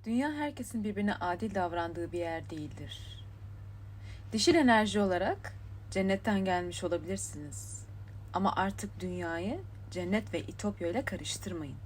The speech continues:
Arası bir denge asla olmayacak çünkü kutupsallaştığımız bir gerçeklikte yaşıyoruz. Saf ve temiz kalpli olduğunu en başta gösteren bütün kadınlar istisnasız kullanılır. İyi olmanız, bakış açınızın gücünü kullanmadıkça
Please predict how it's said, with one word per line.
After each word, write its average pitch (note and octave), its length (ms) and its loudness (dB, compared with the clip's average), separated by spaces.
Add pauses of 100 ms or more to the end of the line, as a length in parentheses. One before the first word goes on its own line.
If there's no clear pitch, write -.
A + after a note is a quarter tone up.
(220)
Arası G#3 360 6
bir G#3+ 160 8
denge F3+ 280 6
asla F3 400 6
olmayacak B3+ 680 8
çünkü G3 300 -2
kutupsallaştığımız F3+ 1000 4
bir C4+ 80 8
gerçeklikte E3+ 680 2
yaşıyoruz. D#3 760 -2
Saf F4 420 -4
ve G#3+ 100 -2
temiz A#3 320 2
kalpli G3 360 2
olduğunu F3+ 640 -4 (140)
en E4 240 4
başta F#3 340 2
gösteren D#3+ 680 -4
bütün F4+ 240 -2
kadınlar F3 520 0 (100)
istisnasız G3+ 920 -2
kullanılır. G#3+ 1160 2
İyi A#3 100 -2
olmanız, G3 680 -6 (380)
bakış - 240 -4
açınızın G3+ 500 0
gücünü F3+ 340 -8
kullanmadıkça G#3+ 880 0